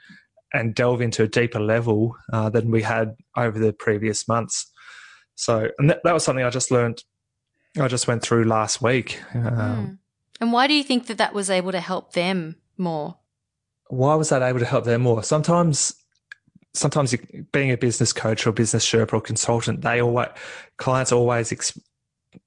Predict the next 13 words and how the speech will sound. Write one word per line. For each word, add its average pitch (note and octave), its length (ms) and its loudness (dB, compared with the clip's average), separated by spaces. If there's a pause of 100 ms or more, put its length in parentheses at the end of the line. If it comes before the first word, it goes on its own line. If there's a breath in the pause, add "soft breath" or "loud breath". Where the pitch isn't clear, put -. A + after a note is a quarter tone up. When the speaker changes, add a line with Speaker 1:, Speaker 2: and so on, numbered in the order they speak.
(240)
Speaker 1:
can B2+ 480 0
expect - 360 -2
you B2+ 80 2
to A#2+ 80 2
be A#2 260 2
one A#2+ 220 2
or A2+ 60 0
two A#2+ 220 0
steps - 300 -2
ahead A#2 300 0
or, A2+ 720 4
uh, A2 460 -2 (340 loud breath)
be, C3 240 0